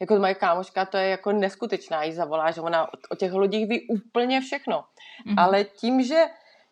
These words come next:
Speaker 1: takhle ještě chci říct, jak, tím, jak mě to neživí, tak jako já mám výborný zákazníky, protože to dělám srdcem, jo. Protože, já nevím, mě, mě dneska zavoláš a řekneš mi, chce, chceme jet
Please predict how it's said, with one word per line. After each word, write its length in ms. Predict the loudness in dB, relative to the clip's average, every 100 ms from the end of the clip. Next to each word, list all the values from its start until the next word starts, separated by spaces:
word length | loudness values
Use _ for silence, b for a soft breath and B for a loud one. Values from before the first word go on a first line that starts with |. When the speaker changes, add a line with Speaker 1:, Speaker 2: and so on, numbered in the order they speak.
| b
Speaker 1:
takhle 220 | 2 4
ještě 240 | 4 2 -8
chci 160 | -6
říct, 100 | -2
jak, 100 | -2 -2 -4
tím, 160 | -2
jak 100 | -2
mě 120 | -2 -2
to 120 | -2
neživí, 520 | -2 -2 -2 -2 -2
tak 180 | -2 -2
jako 340 | -4 -2 -6 -6 _ _ 0
já 60 |
mám 180 | 4 6
výborný 380 | 4 0 0 2
zákazníky, 680 | 2 2 2 2 0 -4
protože 360 | -6 -6 -6 -4
to 100 | -2
dělám 300 | 0 2 0
srdcem, 440 | -2 -14 -16 -18 -16
jo. 80 | -18
Protože, 280 | -16 -4 4
já 200 | 4 4
nevím, 220 | 0 -2
mě, 200 | 0 0 0
mě 120 | -2 0
dneska 300 | 0 0 0
zavoláš 500 | 0 2 4 4 2
a 60 |
řekneš 360 | -8 -4 -4 -2
mi, 160 | -2 -4 -8 b b b b b
chce, 340 | -14 0 2
chceme 380 | 2 0 2 2
jet 260 | 2 2